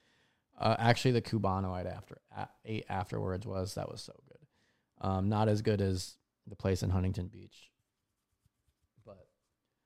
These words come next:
it was good. And you go, so we land in the Florida Keys, Key West, and it's all just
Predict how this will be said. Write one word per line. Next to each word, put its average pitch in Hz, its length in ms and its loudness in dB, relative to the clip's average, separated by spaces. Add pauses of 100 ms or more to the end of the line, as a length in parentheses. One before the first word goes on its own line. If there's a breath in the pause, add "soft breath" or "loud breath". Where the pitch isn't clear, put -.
(480)
it 139 80 10
was 127 100 12
good. 107 240 8 (500)
And 160 440 12 (400)
you 131 120 0
go, 190 600 10 (460)
so - 140 2
we 175 140 8
land 185 380 10
in 170 100 10
the 139 80 8
Florida 147 320 6
Keys, 135 340 4
Key 160 200 8
West, 123 560 6
and 120 580 10 (1300)
it's 135 260 8
all 160 260 12
just 180 320 4